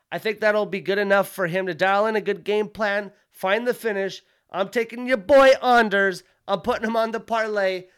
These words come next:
Mark that ish down, and we getting this bread. Then this fucking fight. This is another good fight. We got Chidi Bang Bang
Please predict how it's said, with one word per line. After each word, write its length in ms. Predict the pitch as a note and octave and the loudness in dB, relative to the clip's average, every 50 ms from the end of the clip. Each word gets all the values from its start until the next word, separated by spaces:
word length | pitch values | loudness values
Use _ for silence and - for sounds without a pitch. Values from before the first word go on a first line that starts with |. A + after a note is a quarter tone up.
| _ _ | _ _
Mark 320 | - F3+ F#3+ G#3+ A3+ A3 - | -4 0 2 2 2 2 0
that 200 | C4 B3+ B3+ B3 | 2 2 4 4
ish 240 | C4 C4 A#3+ - - | 4 2 2 0 0
down, 680 | - C#4 C#4 C4 B3+ A#3 G#3 G3 F#3+ F#3 F3 E3+ D3+ - _ _ _ _ _ _ _ | 2 4 6 8 8 8 8 8 8 6 6 2 -2 -8 _ _ _ _ _ _ _
and 180 | - F3+ G3 G#3+ | -2 0 2 4
we 200 | G#3 G#3 G3+ F#3 | 4 4 2 2
getting 420 | F3 D#3+ G3+ G3+ E3+ E3+ F3+ G3 | 2 2 2 2 2 0 -2 0
this 240 | F#3+ F#3 F#3+ F#3 D3+ | 0 0 0 0 -2
bread. 640 | C#3+ C#3 D#3 E3 E3+ E3 E3 E3+ E3+ E3 D#3 C3 - _ _ _ _ _ _ _ _ _ _ _ _ _ _ _ _ _ _ _ _ _ _ _ _ _ _ _ _ _ _ _ _ _ _ _ _ _ _ _ _ _ _ _ _ _ _ _ _ _ _ _ _ | -2 0 2 4 6 6 6 6 4 4 2 0 -6 _ _ _ _ _ _ _ _ _ _ _ _ _ _ _ _ _ _ _ _ _ _ _ _ _ _ _ _ _ _ _ _ _ _ _ _ _ _ _ _ _ _ _ _ _ _ _ _ _ _ _ _
Then 180 | C#3 E3 G#3+ A#3 | -4 -2 0 0
this 180 | B3 A#3+ - | 0 -2 -2
fucking 360 | - - A#3 A3 - - E3 | -4 -4 -4 -4 -4 -6 -10
fight. 240 | D#3 - D#3 D3 C#3 | -10 -8 -8 -8 -8
This 180 | D3 D#3 - F3+ | -8 -10 -12 -14
is 100 | F#3 F#3 | -14 -8
another 300 | G#3 G#3+ A3+ A3+ A3 G3+ | -6 -4 -4 -4 -4 -6
good 160 | E3 F#3+ D3+ | -8 -10 -10
fight. 360 | - - E3 D3 B2+ A2+ - _ _ _ _ _ _ _ _ _ _ _ | -10 -8 -8 -8 -8 -10 -14 _ _ _ _ _ _ _ _ _ _ _
We 140 | - F3 G3 | -8 -6 -4
got 320 | F#3+ A3+ A3 G3+ - - | -2 0 -2 -2 -4 -6
Chidi 640 | - - - B3 B3+ B3 B3+ C4 B3+ B3+ A#3+ A3 - _ _ _ _ | -10 -10 -8 -8 -8 -6 -6 -6 -6 -8 -8 -10 -14 _ _ _ _
Bang 420 | D#3+ C#3 G#3+ G#3+ A3+ A#3 A#3 A3+ F#3 | -4 0 2 2 2 2 0 -2 -2
Bang 400 | F3+ A3+ A3 A3 A3 G#3+ G#3 | 0 0 0 0 0 -2 -4